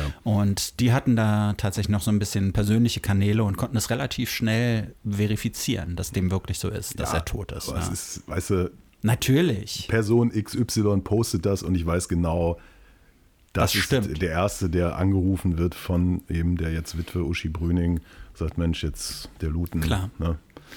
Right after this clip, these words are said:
Speaker 2: Aber als
Speaker 1: Verrückt.
Speaker 2: Gabi Delgado Lopez gestorben ist,
Speaker 1: Ach.
Speaker 2: ich war ja auch einer der Ersten, der es bei Social Media gesehen hat,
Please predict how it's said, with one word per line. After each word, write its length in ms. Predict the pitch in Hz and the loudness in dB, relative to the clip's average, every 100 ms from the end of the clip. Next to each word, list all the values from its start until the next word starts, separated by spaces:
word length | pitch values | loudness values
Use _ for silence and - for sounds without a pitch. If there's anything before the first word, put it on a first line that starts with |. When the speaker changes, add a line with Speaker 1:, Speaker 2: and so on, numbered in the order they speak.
| - - - - | -18 -18 -10 0
Speaker 2:
Aber 140 | 127 | 4
als 140 | 131 | 4
Speaker 1:
Verrückt. 20 | - | 4
Speaker 2:
Gabi 220 | 143 147 | 2 2
Delgado 420 | 135 123 120 120 | 2 2 4 4
Lopez 380 | 117 165 196 - | 4 2 0 -2
gestorben 420 | - - 101 104 | -4 0 2 2
ist, 220 | 131 220 - | 2 0 0
Speaker 1:
Ach. 80 | |
Speaker 2:
ich 120 | 147 - | 0 2
war 80 | 117 | 2
ja 80 | 104 | 2
auch 100 | 120 | 2
einer 200 | 120 123 | 2 2
der 160 | 117 | 2
Ersten, 220 | 110 - 123 | 0 2 2
der 100 | 113 | 2
es 100 | - | 0
bei 160 | 110 | 0
Social 320 | 101 120 120 | 2 2 4
Media 280 | 113 139 165 | 4 4 2
gesehen 500 | 120 101 110 147 127 | 2 2 2 2 2
hat, 340 | 95 139 - | 2 0 -2